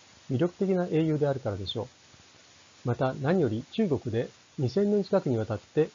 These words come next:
熱心なファンがおり、その後の文芸作品等にも高頻度で描かれるからではないかと思います。唐の時代の詩人、徒歩は、諸葛孔明を並ならず敬愛していたということです。そのため、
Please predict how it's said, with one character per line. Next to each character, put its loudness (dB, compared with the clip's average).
熱 -2
心 -2
な -4
フ -6
ァ -2
ン -6
が -8
お -8
り、 -10
そ 0
の 0
後 0
の 2
文 -2
芸 -2
作 -6
品 -6
等 -4
に -6
も -8
高 -2
頻 -4
度 -4
で 0
描 -4
か -2
れ 0
る -2
か -4
ら -4
で -2
は -2
な -4
い -8
か -8
と -8
思 -6
い -8
ま -12
す。 -20
唐 2
の 4
時 -2
代 0
の -2
詩 -4
人、 -4
徒 0
歩 0
は、 -2
諸 2
葛 2
孔 4
明 4
を 0
並 2
な 2
ら 4
ず 0
敬 4
愛 2
し -12
て 0
い 4
た -2
と 0
い 2
う 0
こ -14
と -10
で -6
す。 -14
そ -4
の 0
た -2
め、 -2